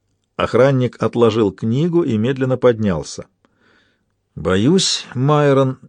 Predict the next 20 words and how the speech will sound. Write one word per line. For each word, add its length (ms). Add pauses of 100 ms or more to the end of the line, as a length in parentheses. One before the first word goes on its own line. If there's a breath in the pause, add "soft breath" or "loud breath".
(260)
ничего 680
не 140
получится". 720 (1040 soft breath)
Чего-то 440
в 80
этом 220
роде 200
он 140
ожидал. 460 (1080 soft breath)
За 160
последние 540
шестнадцать 520
лет 300
после 320
гибели 400
девушки 420
по 160
имени 300
Алиста 580
Сноу 640